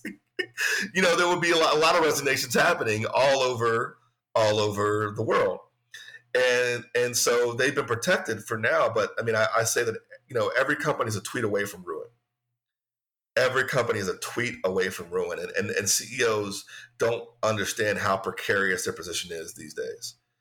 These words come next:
um, and how they need to revamp this entire thing if they wanna stay in business, because,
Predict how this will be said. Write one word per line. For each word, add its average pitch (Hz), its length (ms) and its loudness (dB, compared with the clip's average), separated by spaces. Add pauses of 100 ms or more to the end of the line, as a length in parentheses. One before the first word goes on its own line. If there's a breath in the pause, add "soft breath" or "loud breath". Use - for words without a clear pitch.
(460)
um, 87 460 0 (100)
and 98 140 2
how 95 480 2
they 107 180 0
need 110 300 -2
to 90 300 2
revamp 101 600 0
this - 140 -4
entire 92 460 2
thing 104 480 -2 (420 loud breath)
if 156 160 0
they 143 140 0
wanna 120 240 0
stay 98 180 -2
in 95 100 -2
business, 143 380 -4
because, 92 600 -2